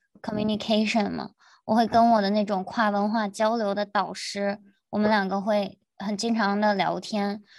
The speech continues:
然后我就会聊到就是很多国家的人口都在减少的问题。然后他就说，“你知道美国为什么不会面临这个问题吗？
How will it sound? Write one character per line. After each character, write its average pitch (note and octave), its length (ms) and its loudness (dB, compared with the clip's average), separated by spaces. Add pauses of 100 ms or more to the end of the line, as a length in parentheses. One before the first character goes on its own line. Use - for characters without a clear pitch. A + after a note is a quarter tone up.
(240)
然 A#3 100 2
后 B3+ 100 6
我 A3+ 60 2
就 A3+ 160 0
会 A#3+ 220 4
聊 G3 240 2
到 G#3+ 280 0
就 G#3+ 140 -6
是 G3 480 -4 (200)
很 F#3+ 160 0
多 G#3 160 0
国 G#3 200 0
家 A#3 180 2
的 A3+ 100 4
人 G3+ 200 -2
口 G#3+ 160 -4
都 A3 120 -6
在 G#3+ 160 0
减 G3+ 360 -6
少 G#3 240 -2
的 B2+ 80 -10
问 E3 200 -10
题。 - 300 -16 (680)
然 A3+ 180 2
后 C4 160 2
他 B3+ 180 2
就 B3+ 200 0
说 A#3+ 440 -2
，“你 A3 120 -2
知 A#3+ 80 0
道 C4 120 4
美 A#3 240 -2
国 F#3 280 -4
为 A#3+ 180 -2
什 G#3+ 160 -4
么 F#3+ 220 -2
不 - 180 -8
会 A3+ 160 -2
面 A#3 240 0
临 F#3 140 -4
这 F#3+ 120 -6
个 F#3 120 -4
问 F#3+ 180 -4
题 - 220 -12
吗？ - 140 -16